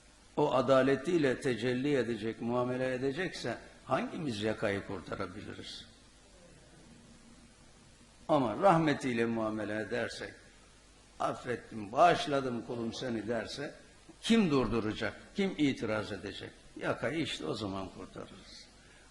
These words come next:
Onun için Allah'ın rahmetine talip olmamız gerekir. Sakın ha adaletine talip olmayın.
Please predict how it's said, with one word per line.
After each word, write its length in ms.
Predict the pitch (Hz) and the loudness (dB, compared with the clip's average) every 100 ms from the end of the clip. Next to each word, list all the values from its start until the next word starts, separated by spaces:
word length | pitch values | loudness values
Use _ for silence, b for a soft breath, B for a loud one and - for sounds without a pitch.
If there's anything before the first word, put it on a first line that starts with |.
| - | -4
Onun 220 | 135 156 | -2 -2
için 320 | 143 196 - - - | -2 -6 -6 -8 -4
Allah'ın 640 | 107 104 104 104 131 104 | -4 0 -2 -2 -6 -6
rahmetine 960 | 98 - - 107 - 110 127 - - - - | -6 -6 -8 -8 -4 2 2 2 -4 -16 2
talip 440 | - 107 101 104 101 | 6 8 6 2 2
olmamız 580 | 101 95 98 98 - - | 0 0 -6 -6 -8 -10
gerekir. 460 | - 101 - - - B B | -10 -10 -12 -16 -18 B B
Sakın 580 | - - 165 165 175 107 | -8 -2 0 2 0 0
ha 360 | 107 143 - - - - - | 0 0 -2 -10 -20 -20 -8
adaletine 680 | - 107 107 104 101 101 120 | -4 -2 0 -2 -4 -6 -6
talip 360 | - 95 92 90 | -6 -6 -6 -6
olmayın. 340 | 87 87 - | -8 -10 -16